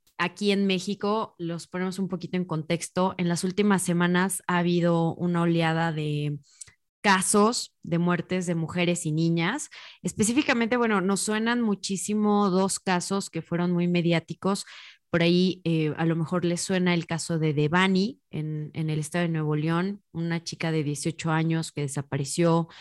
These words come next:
durante dos semanas y después encontraron su cuerpo en un, en una cisterna de un, de un motel. Y después,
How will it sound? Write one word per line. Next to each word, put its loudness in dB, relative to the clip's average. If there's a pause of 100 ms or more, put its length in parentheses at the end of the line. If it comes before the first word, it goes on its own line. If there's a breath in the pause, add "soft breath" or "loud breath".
(220 soft breath)
durante 0
dos 2
semanas 0
y -2
después -4
encontraron 0
su -6
cuerpo 0 (460 soft breath)
en 2
un, 2
en 0
una 2
cisterna 0
de 4
un, 0
de -4
un 0
motel. 2 (680 loud breath)
Y 2
después, 0